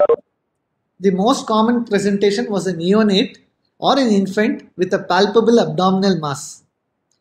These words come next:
Today, the most common thing is a prenatal scan which detects the presence of hydronephrosis.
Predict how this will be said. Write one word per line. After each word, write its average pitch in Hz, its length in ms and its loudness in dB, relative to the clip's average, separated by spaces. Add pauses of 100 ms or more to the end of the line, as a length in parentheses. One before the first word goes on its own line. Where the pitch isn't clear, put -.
(320)
Today, 262 520 0 (240)
the 185 80 0
most 233 300 2
common 226 440 0
thing 233 300 -2
is 180 180 -2
a 185 60 0
prenatal 233 840 0
scan 185 520 -4 (260)
which 175 280 -2
detects 190 560 -2 (180)
the 180 120 -2
presence 180 640 -4 (420)
of 214 380 -2 (320)
hydronephrosis. 190 1040 0